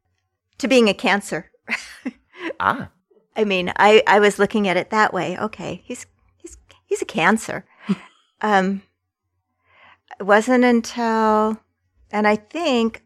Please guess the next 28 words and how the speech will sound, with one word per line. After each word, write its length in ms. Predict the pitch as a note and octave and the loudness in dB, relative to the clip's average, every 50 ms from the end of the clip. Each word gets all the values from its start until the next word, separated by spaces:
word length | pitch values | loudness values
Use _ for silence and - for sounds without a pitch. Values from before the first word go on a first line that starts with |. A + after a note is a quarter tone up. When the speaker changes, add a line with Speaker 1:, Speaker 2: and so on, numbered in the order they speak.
| - | -2
Speaker 1:
I 140 | - G#3+ A#3 | 0 0 0
thought 300 | A#3 - A#3+ A3+ A3+ A3 | 2 2 2 2 4 2
it 80 | G#3 - | 2 0
was 160 | G3 G3 - | -2 -6 -6
Joey 460 | - - G#3 G#3+ A3 G#3+ G#3+ G#3 G3+ | -4 0 2 2 4 4 2 0 -2
doing 380 | G#3 - F3+ E3+ E3 E3 D#3+ E3+ | -6 -8 -8 -6 -6 -6 -6 -6
it, 220 | F3+ G3+ A3 - _ _ _ _ _ _ _ - | -6 -6 -8 -8 _ _ _ _ _ _ _ -10
but 180 | F#3+ F#3+ F#3 | -8 -6 -6
I 80 | F#3+ F#3+ | -6 -8
think 260 | F#3+ - G3+ G3 - | -6 -6 -8 -8 -8
you 80 | G3+ G3 | -10 -10
told 240 | - - G3 F#3+ | -8 -8 -8 -6
me 120 | G3+ F#3+ F3+ | -6 -8 -8
later 640 | E3 F3+ G3+ G#3 G3 G3+ G3 F3+ E3+ E3+ F3 F#3 G3 | -4 -2 0 2 2 0 0 -2 -2 -2 -2 -4 -4
Speaker 2:
For 60 | C3+ | -6
the 60 | B2 | -6
Speaker 1:
it 40 | - C#3 | 0 0
was 140 | C3+ - | 0 0
you. 60 | C#3 G#3+ F#3+ | 0 -2 -2
Speaker 2:
purposes 140 | E3+ A2 A#2 | -4 -4 -4
of 60 | G#2+ F#2+ | -4 -4
the 60 | F#2 | -4
story, 300 | - - A2+ G2+ F2 E2 | -2 0 2 2 2 0
that's 260 | E2 F2 F2 - - - | -2 -4 -6 -6 -6 -6
my 160 | F#2 F2 F2+ | -4 -4 -4
younger 340 | F2+ F2+ G2 G2+ G2 G#2 G#2+ | -4 -2 -2 0 0 0 2
brother. 300 | G2 D#2+ - B1+ B1+ - _ _ _ | 0 0 -2 -2 -12 -18 _ _ _
Speaker 1:
Yeah. 240 | - G3+ F3 - - | -12 -10 -10 -10 -10